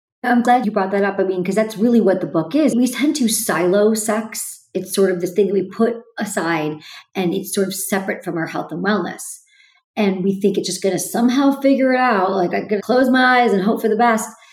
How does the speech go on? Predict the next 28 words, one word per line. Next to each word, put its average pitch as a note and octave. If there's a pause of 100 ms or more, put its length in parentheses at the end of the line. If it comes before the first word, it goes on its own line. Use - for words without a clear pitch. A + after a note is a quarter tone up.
(260)
But A#3
the G#3+
truth F4
is, A3 (120)
it's B3+
a A3+
mind-body F#3
connection. F3
That's E3
why E3
in E3
Se-, -
Smart E3+
Sex, F3
I E3
write D#3+
about D#3+
sexual D#3+
intelligence. F3+
I F#3+
write E3+
about G3
the -
five D#3
pillars F3+
of G3
sexual G#3+
intelligence. A3